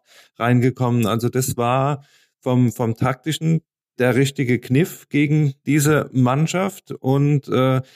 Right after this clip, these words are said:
ja, vielleicht war das wieder so ein bisschen der Ansatz, hat auch, äh, Marcel Segert nach dem Spiel gesagt. Das ist so wieder unser Fußball und vielleicht ist dieses Selbstverständnis wieder so ein bisschen da. Und wenn man daran anknüpfen kann,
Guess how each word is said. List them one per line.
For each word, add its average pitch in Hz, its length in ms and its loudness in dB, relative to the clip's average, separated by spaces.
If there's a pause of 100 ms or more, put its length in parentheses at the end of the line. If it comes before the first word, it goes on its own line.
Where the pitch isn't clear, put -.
(100)
ja, 120 240 0
vielleicht 131 380 -2
war 127 80 -2
das 135 180 0
wieder 135 220 0
so 131 180 2
ein 139 240 2
bisschen 139 320 -2
der 95 140 0
Ansatz, 139 440 -2
hat 123 120 0
auch, 120 240 -2
äh, 117 320 0 (100)
Marcel 113 320 -2
Segert 131 460 0
nach 139 160 -2
dem 131 180 0
Spiel 135 400 0
gesagt. 127 480 -2 (380)
Das 120 120 -4
ist 131 140 0
so 127 180 0
wieder 120 240 2
unser 131 280 2
Fußball 143 600 -2
und 127 180 2
vielleicht 127 360 -2
ist 127 160 -6
dieses 127 380 -2 (340)
Selbstverständnis 123 1080 -2
wieder 113 220 2
so 117 140 0
ein 110 140 0
bisschen 110 460 -2
da. 104 300 0
Und 101 140 -2
wenn 107 120 0
man 113 200 -2
daran 123 440 0
anknüpfen 156 760 -4
kann, 143 320 0